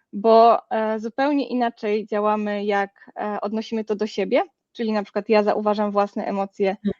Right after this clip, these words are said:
Speaker 1: i to jest inny zestaw kompetencji niż to, że ja będę zauważała cudze emocje. Czyli tak naprawdę mamy osiem tych klocków.
Speaker 2: Okej. E, no dobra. E, a powiedz, jak bada się inteligencję, e, emocjonalną?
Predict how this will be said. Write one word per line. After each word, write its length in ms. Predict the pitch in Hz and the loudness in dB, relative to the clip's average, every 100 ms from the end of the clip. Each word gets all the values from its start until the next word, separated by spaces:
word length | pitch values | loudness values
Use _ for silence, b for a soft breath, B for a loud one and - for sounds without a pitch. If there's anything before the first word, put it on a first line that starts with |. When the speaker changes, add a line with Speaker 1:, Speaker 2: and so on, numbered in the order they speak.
| - | -8
Speaker 1:
i 80 | 214 | -2
to 80 | |
jest 180 | 202 202 | -2 0
inny 240 | 254 233 208 | 2 4 4
zestaw 340 | 214 - 214 | 0 -2 -4
kompetencji 640 | 220 240 214 202 214 214 | -2 -2 -2 -2 -2 0
niż 240 | 294 254 - | 2 2 2
to, 160 | 233 | 2
że 120 | 254 233 | 4 4
ja 100 | 214 | 4
będę 260 | 226 226 | 2 -2
zauważała 500 | 214 202 214 214 214 | -2 -2 -2 -2 -2
cudze 260 | 208 208 208 | -4 -8 -6
emocje. 440 | 196 185 - 180 - b b b | -4 -4 -4 -6 -6 b b b
Czyli 140 | 240 | 0
tak 120 | 226 226 | 2 2
naprawdę 380 | 220 220 208 | 0 -2 -2
mamy 260 | 214 214 214 | 0 0 0
osiem 300 | 214 208 202 | -2 -4 -10
tych 160 | 220 - | -10 -8
klocków. 520 | 175 - - - _ _ _ _ _ - | -10 -10 -14 -16 _ _ _ _ _ -2
Speaker 2:
Okej. 400 | 208 214 165 165 B B B - | -2 0 -4 -4 B B B 0
E, 380 | 185 175 170 160 | 2 4 2 0
no 180 | 185 220 | -2 4
dobra. 420 | 226 165 165 139 B B 175 | 4 4 2 -2 B B -2
E, 320 | 175 180 - | 0 -2 -4
a 60 | - | -6
powiedz, 340 | 359 381 285 | 2 2 2
jak 440 | 240 262 381 - 269 | 4 4 4 -4 -6
bada 320 | 233 359 202 | 4 6 4
się 120 | 180 | 2
inteligencję, 640 | 175 165 170 170 160 165 160 147 - | -4 -2 -2 -2 -4 0 0 0 -2
e, 520 | 165 165 160 160 156 | -2 0 0 0 -2
emocjonalną? 640 | 170 160 160 - - 92 | -4 -4 -6 -8 -10 -14